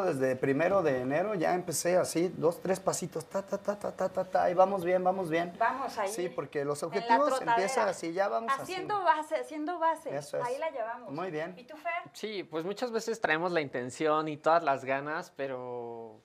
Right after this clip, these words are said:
Speaker 3: luego, ¿qué? O sea, no sabemos para dónde <laughs> jalar.
Speaker 2: ¿Y luego qué?
Speaker 3: Ajá, de, ok, quiero correr, pero ¿qué carreras hay? ¿O a dónde voy? ¿O qué? Alguien, ayúdeme, por favor, porque no, no tengo ni la menor idea de a dónde ir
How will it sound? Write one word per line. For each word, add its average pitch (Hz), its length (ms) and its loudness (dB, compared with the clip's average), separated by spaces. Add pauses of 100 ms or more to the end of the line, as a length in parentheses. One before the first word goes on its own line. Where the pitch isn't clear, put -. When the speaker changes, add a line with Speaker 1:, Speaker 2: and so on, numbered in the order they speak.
(120)
Speaker 3:
luego, 143 300 -4
¿qué? 139 260 0
O 117 80 -4
sea, 127 160 2
no 139 140 -2
sabemos 160 580 2 (160)
para 131 220 8
dónde 151 240 6
<laughs> - 0 -
jalar. 156 400 6
Speaker 2:
¿Y - 100 -4
luego 349 220 2 (160)
qué? - 60 2
Speaker 3:
Ajá, 180 340 6
de, 160 160 2 (180)
ok, 190 120 -2 (200)
quiero 226 400 6
correr, 180 500 2
pero 156 460 0
¿qué 175 100 -4
carreras 196 440 4
hay? 180 260 6
¿O 151 180 -2
a 147 80 0
dónde 175 260 -4
voy? 180 340 -2
¿O 135 340 -10 (180)
qué? 180 240 -4
Alguien, 175 640 -2
ayúdeme, 196 500 4
por 151 200 -2
favor, 156 420 2 (160)
porque 135 280 -10
no, 147 220 -10
no 151 140 -12
tengo 160 420 -4
ni 151 140 -10
la 135 120 -6
menor 131 240 -10
idea 139 300 -4
de 131 280 -8
a 113 100 -6
dónde 131 300 -8
ir 127 260 -10